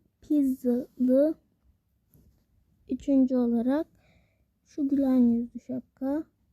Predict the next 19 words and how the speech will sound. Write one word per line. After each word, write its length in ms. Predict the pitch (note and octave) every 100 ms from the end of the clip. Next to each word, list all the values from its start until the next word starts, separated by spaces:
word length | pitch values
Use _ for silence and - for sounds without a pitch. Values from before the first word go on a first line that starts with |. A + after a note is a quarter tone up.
| _ _ _ _ -
Şimdi 540 | B3 B3 C#4+ D4+ D#4+ _ _ _ _ _ _ _ -
oldu. 380 | G3+ C4+ C4 C4+ _ _ _ _ _ _ _ _ _ _ _ D4
Bunu 760 | B3 A#3+ C4 C#4+ D4 C#4+ C#4+ - _
koyalım. 560 | - C#4 B3+ B3 C4 D#4 _ _ _ _ _ _ _ C#4
Bu 200 | D4+ D#4
bir 160 | D#4
de 280 | E4+ F4+ F4+ _
araba 400 | - C#4 D4 D4
gizeminden 960 | D#4 D4 C4+ C#4 C4+ C4 C#4 E4+ F4+ E4
daha 280 | D#4 D#4 -
az 220 | B3 B3+ _ _ -
şey 280 | A#3+ A#3+
istiyor. 300 | A#3 - A#3+
Yani 340 | A#3+ A#3+ B3 A#3+ - - - -
daha 200 | B3+ B3+
az 140 | A#3+ A3+
rozeti 560 | A3+ A3+ A3 A3 -
istiyor 720 | A#3+ - _ - C#4+ E4+ E4+
ve 220 | D#4+ F4